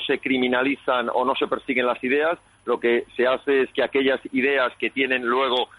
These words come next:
resultados prácticos que son delictivos son las que se persiguen, y en último lugar, esas tesis de que hay que negociar con los golpistas,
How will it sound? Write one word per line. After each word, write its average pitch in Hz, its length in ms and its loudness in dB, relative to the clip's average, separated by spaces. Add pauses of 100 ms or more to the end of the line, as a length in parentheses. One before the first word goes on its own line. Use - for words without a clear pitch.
(140)
resultados 127 840 0
prácticos 123 600 -2 (260)
que 117 120 2
son 135 180 2
delictivos 127 560 2
son 143 140 0
las 123 120 -2
que 120 120 -6
se 120 100 -2
persiguen, 160 500 0 (240)
y 131 120 0
en 131 80 2
último 135 280 0
lugar, 135 480 2
esas 131 340 -2
tesis 135 360 -2
de 120 140 2
que 131 100 -2
hay 131 80 -2
que 135 100 -2
negociar 123 480 -2
con 123 120 -2
los 113 100 -2
golpistas, 156 560 -2